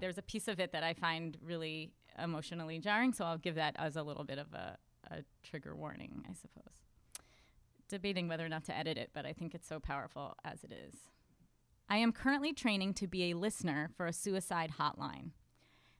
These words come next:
Their approach is quite passive. It involves picking up the phone and just listening to any and all callers.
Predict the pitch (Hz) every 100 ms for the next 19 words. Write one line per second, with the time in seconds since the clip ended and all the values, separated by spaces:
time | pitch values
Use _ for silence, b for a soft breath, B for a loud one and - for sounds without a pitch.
0 | - 214 226 220 - 247 277 - - -
1 | - - 220 - - 226 214 - - -
2 | - - b b b 220 233 226 220 226
3 | - 269 285 277 285 294 - 196 160 165
4 | 185 - 220 214 240 - 226 277 - 185
5 | 135 110 - - 226 208 214 226 - 208
6 | 160 180 180 - 156 139 85 78 -